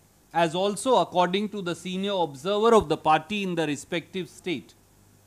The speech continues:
went wrong, where does the party need to be strengthened, what is it that needs to be set right, and what, according to them, should be the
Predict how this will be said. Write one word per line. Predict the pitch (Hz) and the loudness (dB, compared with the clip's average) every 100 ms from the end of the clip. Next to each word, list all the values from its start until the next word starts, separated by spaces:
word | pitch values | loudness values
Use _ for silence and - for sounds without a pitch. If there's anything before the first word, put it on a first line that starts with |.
| _ _ _ - | _ _ _ -6
went | 143 220 262 190 | 2 2 2 -2
wrong, | 180 180 208 285 - - - _ _ _ _ _ _ | -2 0 0 -4 -12 -20 -20 _ _ _ _ _ _
where | 139 139 180 226 | -10 2 6 8
does | 208 226 202 | 8 4 4
the | 220 | 0
party | 214 175 175 208 | 4 4 4 2
need | 202 196 185 | 2 2 0
to | 208 | -4
be | 170 160 | -4 -6
strengthened, | - - 160 156 170 180 254 - _ _ _ _ _ _ _ | -8 -4 -2 0 -2 -4 -6 -10 _ _ _ _ _ _ _
what | 135 170 196 | -2 0 0
is | 240 208 | 0 0
it | 233 202 | -2 2
that | 202 202 185 | 2 2 -2
needs | 190 196 - | -6 -6 -10
to | 208 | -6
be | 185 | -4
set | 170 - 202 - | 0 2 2 2
right, | 151 147 185 - - _ _ _ _ _ _ - | 4 6 4 0 -12 _ _ _ _ _ _ 4
and | 196 202 165 | 6 6 6
what, | 233 233 185 | 4 4 0
according | 175 202 202 226 240 | 2 4 4 2 0
to | 233 196 | -2 -6
them, | 143 226 180 123 - | 0 2 2 -2 -10
should | - 208 196 175 | -8 -6 -6 -6
be | 214 | -2
the | 220 | -2